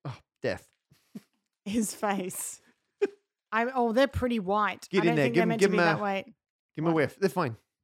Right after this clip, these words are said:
Speaker 2: Oh my gosh.
Speaker 1: <laughs> No, don't give 'em back.
Speaker 2: <laughs>
Speaker 1: I'm gonna, oh my God. I
Speaker 2: I'm
Speaker 1: don't wanna
Speaker 2: gonna,
Speaker 1: open the
Speaker 2: I'm gonna,
Speaker 1: others.
Speaker 2: I'm gonna
Speaker 1: No.
Speaker 2: break one to see if it's
Speaker 1: Oh,
Speaker 2: You
Speaker 1: it
Speaker 2: know what, that's
Speaker 1: snapped.
Speaker 2: still quite snapped.
Speaker 1: I was not expecting a snap.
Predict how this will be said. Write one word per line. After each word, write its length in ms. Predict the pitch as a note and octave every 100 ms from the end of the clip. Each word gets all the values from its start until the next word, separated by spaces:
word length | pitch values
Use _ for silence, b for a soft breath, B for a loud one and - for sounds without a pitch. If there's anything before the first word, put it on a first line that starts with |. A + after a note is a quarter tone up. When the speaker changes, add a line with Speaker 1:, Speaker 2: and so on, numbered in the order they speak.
| _ -
Speaker 2:
Oh 200 | D4 D4
my 180 | C4+
gosh. 600 | A#3+ B3+ C4 A3+ G#3 - C#4+
Speaker 1:
<laughs> 80 | B3+
No, 80 | C4
don't 340 | A3+ D4+ A#4+
give 120 | -
'em 160 | C#4+ G3
back. 320 | G3 A3+ F3+
Speaker 2:
<laughs> 40 | -
Speaker 1:
I'm 560 | C#4 C#4+ G#3+ A3 G3+ F#3 - _ _ -
gonna, 280 | G3+ F3 D3 _ _ _ _ D#3+
oh 200 | F3+ E3+
my 180 | A#2+
God. 320 | F#2+ B2 B2+ G#2
I 100 | C3+
Speaker 2:
I'm 60 |
Speaker 1:
don't 20 |
wanna 140 | F#3+ B3+
Speaker 2:
gonna, 80 | B3
Speaker 1:
open 120 | C3
the 60 |
Speaker 2:
I'm 60 | C3
gonna, 120 | C3
Speaker 1:
others. 300 | B3 A#3+ A3+ - A3+
Speaker 2:
I'm 80 | G#3+
gonna 140 | A3+
Speaker 1:
No. 160 | F#3 E3+
Speaker 2:
break 300 | A#3 A#3 -
one 200 | F#3+ F3
to 60 | F#3+
see 160 | -
if 140 | F#3+ F#3
it's 200 | F#3 _ _ _ _ _ _ _ _ _ _ _ _ _ _ -
Speaker 1:
Oh, 40 | F#3+
Speaker 2:
You 60 |
Speaker 1:
it 40 | A#4
Speaker 2:
know 60 |
what, 80 | -
that's 220 | - A#4
Speaker 1:
snapped. 120 | C4 C4
Speaker 2:
still 60 |
quite 240 | C4 A3+ -
snapped. 220 | A3 B2+
Speaker 1:
I 80 | C#3+
was 200 | B2+ A#2+
not 100 | B2
expecting 440 | A2 C3 - G#2+
a 40 |
snap. 280 | F#2 A2+ F#2+